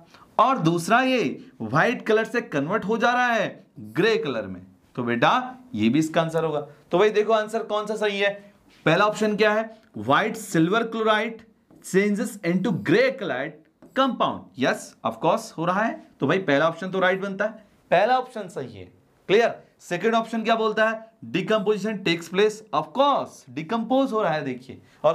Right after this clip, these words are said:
कौन सा decomposition बोलते हैं इसको? Photochemical decomposition reaction इसको कहते हैं। ये मैं पहले पढ़ा चुका हूं, अभी पहले भी बताया था थोड़ी देर पहले,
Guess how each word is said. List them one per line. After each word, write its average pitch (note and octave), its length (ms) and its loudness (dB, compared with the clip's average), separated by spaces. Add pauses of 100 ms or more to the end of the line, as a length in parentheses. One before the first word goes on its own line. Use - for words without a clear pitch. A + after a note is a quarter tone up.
कौन F#3 180 -2
सा A3 140 2
decomposition A3 520 -2
बोलते A#3+ 280 2
हैं A#3+ 60 -6
इसको? G#3 220 -2 (300)
Photochemical F#3+ 1080 0 (120)
decomposition F3+ 800 -2
reaction F#3 480 0
इसको E3 260 -8
कहते C3 320 -2
हैं। G3 200 2 (280)
ये D#3 60 -2
मैं D#3+ 180 -2
पहले C#3+ 300 2 (120)
पढ़ा B3 300 2
चुका D#3+ 240 -12
हूं, D3+ 120 -8
अभी F#3 140 -6
पहले A#3+ 340 0
भी A#3+ 100 -4
बताया D#3+ 300 0
था B2+ 120 -4
थोड़ी B2 200 -6
देर A#2 180 -4
पहले, A2 240 -4